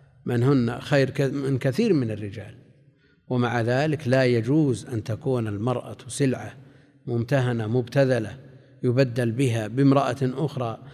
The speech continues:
أو بغيرها من السلع، أو بغيرها من السلع،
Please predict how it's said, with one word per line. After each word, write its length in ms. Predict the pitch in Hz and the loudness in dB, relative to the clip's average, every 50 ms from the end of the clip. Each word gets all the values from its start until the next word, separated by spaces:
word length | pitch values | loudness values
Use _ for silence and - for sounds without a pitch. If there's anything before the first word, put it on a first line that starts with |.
| - - - - | -20 -8 2 6
أو 140 | 233 226 196 | 6 8 8
بغيرها 520 | 185 185 160 165 165 151 139 131 127 123 | 8 6 6 6 4 4 2 2 0 0
من 160 | 123 120 117 | 0 2 0
السلع، 500 | 117 113 - - 123 107 101 95 - - - - - - - - - _ _ - - _ _ _ _ _ _ _ _ _ _ _ - | 0 -2 -4 -6 -6 -6 -6 -6 -10 -14 -20 -20 -20 -20 -20 -20 -20 _ _ -20 -20 _ _ _ _ _ _ _ _ _ _ _ -4
أو 120 | 151 139 127 | 0 0 2
بغيرها 560 | 123 127 110 120 120 127 123 143 147 147 143 | 2 2 0 0 0 0 0 0 -2 -2 -2
من 180 | 143 139 127 120 | 0 0 0 0
السلع، 380 | 117 - - 127 113 95 - | -2 -4 -6 -10 -10 -10 -12